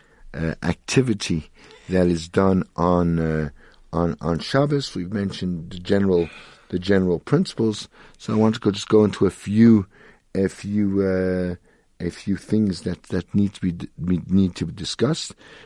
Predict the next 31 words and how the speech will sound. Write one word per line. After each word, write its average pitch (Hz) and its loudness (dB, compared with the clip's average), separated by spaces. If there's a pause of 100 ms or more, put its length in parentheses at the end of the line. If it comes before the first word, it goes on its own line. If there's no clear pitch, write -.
(160)
Uh, 95 -4
we've 98 2
spoken 120 2 (280)
about 85 2
these 90 -2
situations 90 0 (360)
really 95 4
where 90 4
one's 87 0
not 107 4
allowed 90 0
to - -6 (320)
have 87 -2
benefit 90 0 (360)
from 87 2
the 69 0
activity 87 0
done 87 2
by, 76 0 (380)
by 76 -6
another 73 -8
Jew, 113 -2
and 104 0
sometimes 90 -2
even 82 -2
by 76 -2
a 76 -6
non-Jew 101 4 (500)
on, 95 2
on 87 2
Shabbos. 73 -2